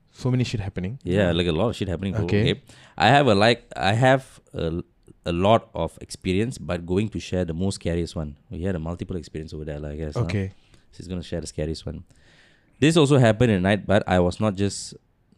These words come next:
Speaker 2: me, but my dorm friends as well. So we were all staying up and studying for our examinations. Suddenly, a coin dropped from above the locker. It was a ten cent coin.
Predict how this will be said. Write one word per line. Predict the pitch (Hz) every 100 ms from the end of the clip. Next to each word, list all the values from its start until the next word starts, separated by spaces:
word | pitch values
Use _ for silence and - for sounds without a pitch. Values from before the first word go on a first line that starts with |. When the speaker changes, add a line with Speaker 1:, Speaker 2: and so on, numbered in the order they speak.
| _ -
Speaker 2:
me, | 82 98 190
but | 127 85
my | 87 82
dorm | 82 95 110
friends | - 95 95
as | 87 -
well. | 80 69 - _ _ _ _ _ _ -
So | 120
we | 117
were | 104
all | 107 139 151
staying | - 113 110
up | 110
and | 92 87
studying | 92 104
for | 92
our | 76
examinations. | 82 85 82 80 - 76 - - -
Suddenly, | - - 107 117 131
a | 90
coin | - 113 110 101
dropped | 95 -
from | 95 82 82 - -
above | 85 90
the | 87
locker. | 80 78 80 73 - _ _ _ _ _ -
It |
was | 98
a | 101
ten | 101 113
cent | 113 107 92
coin. | 82 -